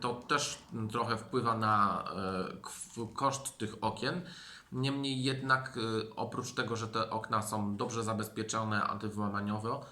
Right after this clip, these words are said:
są też bardzo dobrze wykonane. E, tutaj te okna wykonuje nam firma Ekookna, która zazwyczaj cenowo jest mocno konkurencyjna w stosunku do innych, e, firm,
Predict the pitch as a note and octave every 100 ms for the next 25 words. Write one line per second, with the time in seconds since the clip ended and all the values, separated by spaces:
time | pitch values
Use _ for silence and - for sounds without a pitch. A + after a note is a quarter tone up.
0 | - A#2 A2 A#2 G2 A#2 A2+ A2+ G#2+ A2+
1 | A2 A2 A2+ A2+ B2 C3+ D#3 - - -
2 | A2 G#2+ G2+ G2+ G2+ G2+ F#2+ G2 B2+ B2
3 | A2+ A2 G#2+ A2+ A2 A2+ G#2 G#2 A2+ A2
4 | A2 G#2+ G#2 A2+ G#2+ G#2+ G#2+ - F3 F3+
5 | C3 C3 C3+ - - - - - - -
6 | D#3 C3 C3 A2+ - A#2+ B2 A#2+ A#2 A#2
7 | G#2 A#2 A2 A2+ A2 A2 A2 A2 G#2 A#2+
8 | G#2+ - G#2 A2 G#2+ G2+ A2 A#2+ A2 -
9 | G#2+ G#2 G2+ F#2+ C#2 - G#2+ D3